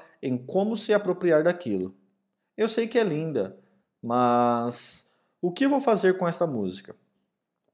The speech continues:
No dia das gra-, no dia da gravação, no dia das gravações, Elis foi para a sala dos técnicos cantar com a voz guia para os músicos registrarem suas partes. Guia é o canto usado apenas para orientar os instrumentistas por meio de fone de ouvidos,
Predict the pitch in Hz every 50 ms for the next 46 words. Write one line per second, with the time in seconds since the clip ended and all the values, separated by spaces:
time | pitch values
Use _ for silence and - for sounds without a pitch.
0 | _ - - 110 110 110 110 131 165 180 185 190 175 175 165 160 151 139 135 123
1 | 120 156 175 196 185 175 170 156 143 - - - 131 131 139 139 - 131 123 123
2 | 156 180 190 190 180 175 170 160 151 135 - - 123 113 117 120 120 - - -
3 | _ _ _ _ _ _ _ _ _ - 139 139 151 190 233 226 - 220 208 214
4 | 208 185 165 160 - - 180 185 180 175 - - 147 139 139 151 147 - - 165
5 | 147 139 139 127 131 135 135 165 160 156 139 127 131 139 151 147 139 127 120 120
6 | 131 135 139 175 180 190 196 185 147 151 151 156 170 170 - 165 165 175 175 170
7 | - 156 156 151 151 - 170 175 170 175 - 120 107 90 87 - - - - _
8 | _ _ _ _ _ _ _ _ _ _ _ - 117 113 127 160 180 180 147 107
9 | 92 - - - - 131 135 143 143 139 - 147 156 156 - 156 131 127 127 135
10 | 143 139 139 - 151 160 180 190 - 196 185 180 175 170 170 165 - 160 151 156
11 | 147 147 147 - - 170 175 170 147 - 151 143 - 165 156 - 180 185 180 170
12 | 165 165 160 185 190 190 - 175 170 165 165 175 185 180 160 127 113 98 95 95
13 | - - _